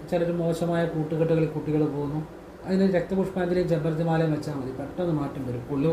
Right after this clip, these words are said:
ഒരു വെ-, വെള്ളിയാഴ്ച ചെയ്യണം. ഒരു വെള്ളിയാഴ്ച ചെയ്തിട്ട് കാര്യമില്ല, വെള്ളിയാഴ്ചകൾ സാധിക്കുന്ന പോലെ ആവർത്തിക്കണം. പിന്നെ ഭയങ്കര സാമ്പത്തിക പ്രശ്നമാണെങ്കിൽ മലയാള മാസം ആദ്യ വെള്ളിയാഴ്ചയോ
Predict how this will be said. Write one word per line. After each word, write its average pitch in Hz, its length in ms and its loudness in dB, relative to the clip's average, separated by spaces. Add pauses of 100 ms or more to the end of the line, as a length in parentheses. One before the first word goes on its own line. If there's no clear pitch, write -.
ഒരു 165 140 4
വെ-, 170 140 2
വെള്ളിയാഴ്ച 202 360 6 (100)
ചെയ്യണം. 160 240 0 (340)
ഒരു 247 160 6
വെള്ളിയാഴ്ച 220 360 6
ചെയ്തിട്ട് 196 280 6
കാര്യമില്ല, 170 420 2
വെള്ളിയാഴ്ചകൾ 170 420 2 (100)
സാധിക്കുന്ന 156 340 0
പോലെ 143 160 -2
ആവർത്തിക്കണം. 139 480 -6 (600)
പിന്നെ 185 220 2
ഭയങ്കര 220 480 4 (140)
സാമ്പത്തിക 208 400 4
പ്രശ്നമാണെങ്കിൽ 190 640 2
മലയാള 175 220 2 (100)
മാസം 170 240 0
ആദ്യ 165 180 2
വെള്ളിയാഴ്ചയോ 160 560 2